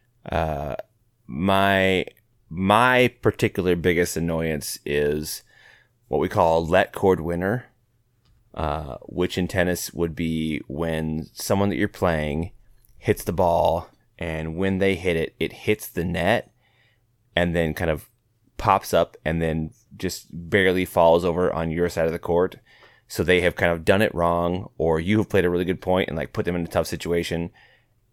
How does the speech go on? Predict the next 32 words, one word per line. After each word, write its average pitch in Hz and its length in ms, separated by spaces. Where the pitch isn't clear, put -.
but 90 180
they 90 140
win 87 240
anyways. 95 680
Uh, 82 520
I 202 220
don't 131 280
know 131 200
that 101 120
I 95 140
can 90 160
accurately 87 460
describe 87 680
all 92 240
of 87 60
the 90 80
swear 87 340
words 85 560
and 82 140
all 92 240
of 85 120
the - 140
anger 85 400
that 80 140
I 87 60
wanna 90 200
shout 82 340
at, - 140
like, 80 200
the - 80
parents 82 400
watch-, 85 340